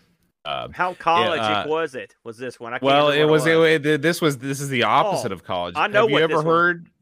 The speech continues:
Speaker 2: I knew
Speaker 1: Oh,
Speaker 2: this.
Speaker 1: you know what it is?
Speaker 2: It
Speaker 1: What
Speaker 2: was,
Speaker 1: is it?
Speaker 2: wasn't this Avril Lavigne? Was that
Speaker 1: That's
Speaker 2: one I heard?
Speaker 1: right.
Speaker 2: Yeah.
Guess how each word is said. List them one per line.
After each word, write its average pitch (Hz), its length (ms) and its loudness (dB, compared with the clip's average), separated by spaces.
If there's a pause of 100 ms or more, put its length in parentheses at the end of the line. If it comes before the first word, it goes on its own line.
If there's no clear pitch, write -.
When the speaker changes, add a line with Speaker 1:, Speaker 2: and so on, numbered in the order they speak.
(140)
Speaker 2:
I 123 120 -12
knew 139 160 -12
Speaker 1:
Oh, 156 160 2
Speaker 2:
this. 127 80 0
Speaker 1:
you 139 100 0
know 151 120 4
what 170 140 4
it 151 80 -4
is? 202 460 2
Speaker 2:
It 143 60 -4
Speaker 1:
What 170 100 4
Speaker 2:
was, 247 100 4
Speaker 1:
is 285 120 -6
it? 165 80 -8
Speaker 2:
wasn't 180 240 -4
this 196 160 -10
Avril 180 420 -2
Lavigne? 165 580 -8
Was 151 120 -12
that 165 120 4
Speaker 1:
That's 180 160 0
Speaker 2:
one 190 80 -2
I 196 40 4
heard? 226 80 4
Speaker 1:
right. 269 180 2
Speaker 2:
Yeah. 139 140 -2